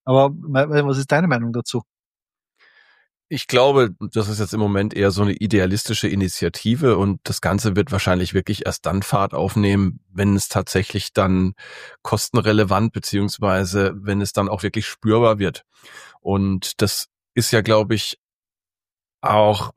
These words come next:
Speaker 2: auf anderen Gebieten zu beobachten. Also, ähm, nehmen wir jetzt Emissionen insgesamt, solange es eben noch so, so billig ist, ähm,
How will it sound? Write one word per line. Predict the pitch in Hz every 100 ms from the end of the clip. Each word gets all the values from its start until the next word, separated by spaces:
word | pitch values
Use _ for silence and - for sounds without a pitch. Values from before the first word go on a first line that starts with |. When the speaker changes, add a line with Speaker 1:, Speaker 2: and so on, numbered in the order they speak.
| -
Speaker 2:
auf | 92 107
anderen | 101 117
Gebieten | 107 - 110 - 98
zu | 107
beobachten. | 98 - 95 87 - - 80
Also, | 90 90 85
ähm, | 85 90 85 90
nehmen | 101 98 104
wir | 101
jetzt | 101 - - - - - -
Emissionen | - 107 101 - 107 113 101
insgesamt, | 110 - 107 90 98 127
solange | - 104 101 104 107 90
es | 104
eben | - 101 107
noch | 101
so, | - 92 -
so | - 98
billig | 113 107 110
ist, | 107 110 - -
ähm, | 98 98 95 95